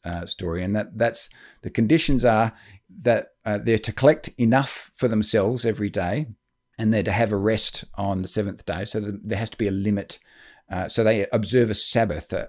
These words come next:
which means they've just come from slavery where there was no rest whatsoever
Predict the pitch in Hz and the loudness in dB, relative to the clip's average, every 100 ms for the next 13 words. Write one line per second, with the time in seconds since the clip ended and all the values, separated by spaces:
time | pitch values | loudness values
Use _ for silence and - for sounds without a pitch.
0 | - 104 - 110 104 - 104 104 135 - | -8 -8 -6 -4 -4 0 -2 0 -4 -2
1 | 123 107 101 - 107 117 110 98 92 87 | -2 -2 -4 0 2 2 2 0 0 0
2 | 90 110 110 107 104 92 - 104 - 92 | -2 0 2 2 0 -2 -2 -4 -2 -2
3 | 95 92 | -2 -2